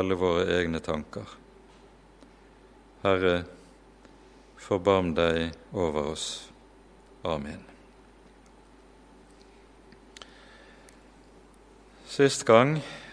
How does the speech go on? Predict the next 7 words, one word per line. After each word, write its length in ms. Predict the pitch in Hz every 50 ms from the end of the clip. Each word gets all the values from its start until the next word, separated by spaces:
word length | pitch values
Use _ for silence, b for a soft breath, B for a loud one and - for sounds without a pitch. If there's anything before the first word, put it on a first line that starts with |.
| B B
eh, 240 | 113 107 107 107
så 340 | 101 - - - 131 127 117
vi 120 | 104 107 113
altså 720 | 117 117 117 107 - - - - 101 98 95 98 101 98 - -
på 440 | - 113 107 104 98 98 92 95 92 90
denne 460 | 95 98 101 104 104 101 98 95 92
sentrale 920 | 90 - - 101 95 95 - - - 123 117 107 101 87 82 85 92 110